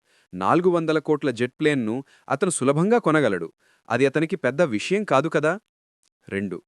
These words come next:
చమురు కనుగొన్న తర్వాత దుబాయ్, సౌదీ అరేబియా వంటి దేశాలు ధనవంత దేశాలుగా గుర్తింపబడుతుంటే అదే చమురు కనుగొన్న వెనిజులా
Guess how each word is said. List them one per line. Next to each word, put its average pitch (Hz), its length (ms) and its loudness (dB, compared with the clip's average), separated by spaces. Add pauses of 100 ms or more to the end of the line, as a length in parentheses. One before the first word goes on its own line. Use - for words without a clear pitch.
(440)
చమురు 214 300 0
కనుగొన్న 180 400 0
తర్వాత 113 440 0 (420)
దుబాయ్, 139 500 2
సౌదీ 147 360 2
అరేబియా 135 460 2
వంటి 120 260 -2
దేశాలు 110 500 0 (300)
ధనవంత 151 420 -2
దేశాలుగా 143 540 2
గుర్తింపబడుతుంటే 117 920 -2 (480)
అదే 120 260 4
చమురు 196 300 2
కనుగొన్న 160 400 0
వెనిజులా 156 500 0